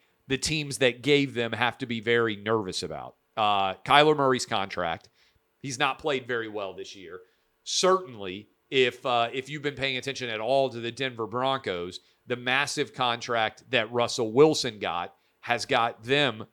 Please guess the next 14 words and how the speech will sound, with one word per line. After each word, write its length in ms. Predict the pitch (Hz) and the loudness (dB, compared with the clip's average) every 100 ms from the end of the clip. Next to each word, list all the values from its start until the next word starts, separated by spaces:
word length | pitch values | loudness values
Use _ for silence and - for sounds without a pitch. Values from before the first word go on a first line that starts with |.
| - | -4
very 320 | 117 110 101 | 0 2 0
nervous. 440 | 98 85 87 - | -4 -6 -6 -6
Now, 160 | 127 120 | -2 0
there 100 | 120 | 0
are 60 | 117 | 0
some 240 | 170 160 | 0 2
guys 320 | 139 127 113 | 4 4 2
with 160 | 120 117 | -4 -4
long-term 560 | 123 123 120 123 110 | -2 -2 -4 -6 -6
deals, 400 | 110 110 107 107 - - - _ | -6 -2 -2 -4 -10 -20 -20 _
Patrick 340 | 117 123 135 110 | 0 2 0 -4
Mahomes, 500 | 110 117 113 110 - | -4 -4 -4 -8 -10
Josh 360 | 123 113 120 | -4 -2 -2
Allen, 400 | 113 104 107 107 | -2 -4 -6 -12